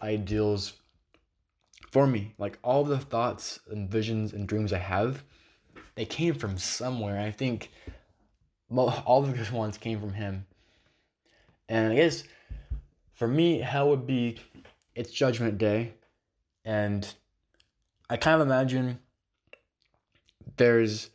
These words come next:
a table, two chairs, Christ sits down, hugs me, and we just start talking. And hell for me would be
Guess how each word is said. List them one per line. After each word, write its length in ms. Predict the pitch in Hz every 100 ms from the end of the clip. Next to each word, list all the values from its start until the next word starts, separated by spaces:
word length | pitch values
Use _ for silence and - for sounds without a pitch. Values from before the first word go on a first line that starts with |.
| _ _ _ _ _
a 340 | 110 104 92 80 -
table, 520 | 165 156 151 151 143 - _ _
two 200 | - 147
chairs, 640 | 139 - 127 123 120 - - _ _ _ _ _ _ _
Christ 420 | - 135 135 135
sits 220 | - 127 -
down, 480 | 117 113 113 113 110
hugs 380 | - 120 117
me, 340 | 113 110 110 110 _ _ _ _ _ _ - -
and 480 | 107 101 101 98 -
we 120 | 110
just 160 | 110 -
start 260 | 113 110
talking. 480 | 131 123 - 95 95 - _ _ _ _ _ _ -
And 120 | 107
hell 240 | 117 160
for 160 | 165 139
me 500 | 123 135 139 127 123 _ _ _ _ -
would 180 | 117 117
be 420 | 120 113 110